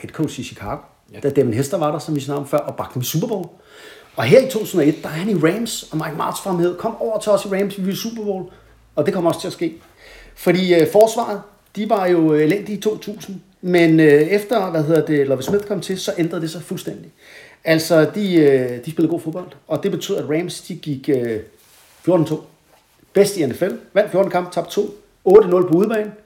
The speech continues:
Speaker 1: så det der med, at de kun kunne spille lidt af Storm, ah, giftigt, giftigt hold. Øh, Warner blev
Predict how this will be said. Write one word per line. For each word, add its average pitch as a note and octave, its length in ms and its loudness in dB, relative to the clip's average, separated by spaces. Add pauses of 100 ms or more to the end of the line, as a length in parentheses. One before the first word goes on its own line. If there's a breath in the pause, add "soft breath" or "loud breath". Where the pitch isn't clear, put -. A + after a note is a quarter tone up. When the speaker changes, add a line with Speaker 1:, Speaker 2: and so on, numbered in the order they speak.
(140 soft breath)
Speaker 1:
så - 120 -12
det F3+ 100 0
der G3+ 60 2
med, F3 80 4
at - 40 0
de D#3+ 60 -6
kun F3+ 120 -4
kunne F#3 100 -6
spille F3 240 2
lidt D#3 140 4
af C#3 120 2
Storm, F#3+ 360 0 (300)
ah, D#3 160 -2 (800 soft breath)
giftigt, - 300 0
giftigt D#3 300 -2
hold. F3 220 2 (760 soft breath)
Øh, F3+ 360 4 (220)
Warner G#3+ 300 4
blev C#3+ 200 0